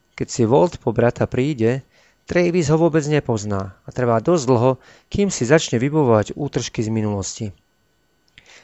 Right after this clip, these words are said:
Brat mu spomína príbeh ich rodičov a spomenie úsmevnú príhodu,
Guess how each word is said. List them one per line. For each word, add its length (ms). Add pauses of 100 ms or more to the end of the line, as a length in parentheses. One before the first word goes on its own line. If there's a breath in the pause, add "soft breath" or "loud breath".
(120 soft breath)
Brat 160
mu 160
spomína 480
príbeh 400
ich 160
rodičov 720 (320)
a 20
spomenie 460
úsmevnú 640
príhodu, 480